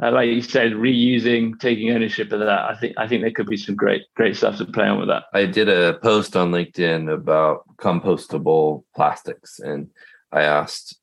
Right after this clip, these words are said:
Speaker 2: these learned professionals, "What do you do with compostable packaging after you're done with it?" And
Speaker 1: Right.
Speaker 2: forty-seven percent of them said, "Recycle it."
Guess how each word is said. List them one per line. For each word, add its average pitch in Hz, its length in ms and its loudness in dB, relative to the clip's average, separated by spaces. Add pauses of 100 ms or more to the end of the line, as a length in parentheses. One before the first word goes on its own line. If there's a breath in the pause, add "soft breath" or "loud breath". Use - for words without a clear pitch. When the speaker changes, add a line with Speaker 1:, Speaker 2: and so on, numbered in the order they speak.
(140)
Speaker 2:
these 82 460 -6
learned 92 560 2
professionals, - 800 -2 (140)
"What 92 400 0 (280)
do 95 100 -2
you 98 220 2
do 87 400 2
with 76 480 0 (380 soft breath)
compostable 85 640 0
packaging 78 600 -4
after 73 760 -6
you're 69 260 -6
done 92 260 0
with - 160 -2
it?" 78 180 0 (420 soft breath)
And 76 480 -2
Speaker 1:
Right. 104 140 0
Speaker 2:
forty-seven 107 580 2
percent 87 580 -2
of 80 200 -6
them 151 260 -4
said, 151 420 0 (260)
"Recycle - 480 -2
it." - 20 -18